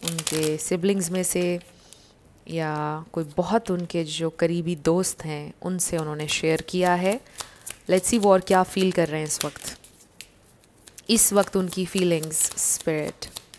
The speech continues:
their feelings right now। वाओ, कार्ड अभी मैं आपको दिखाती हूँ। ओके,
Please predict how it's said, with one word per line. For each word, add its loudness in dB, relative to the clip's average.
their 2
feelings 0
right 0
now। -8
वाओ, 2
कार्ड 4
अभी 0
मैं -2
आपको -2
दिखाती -6
हूँ। -8
ओके, -8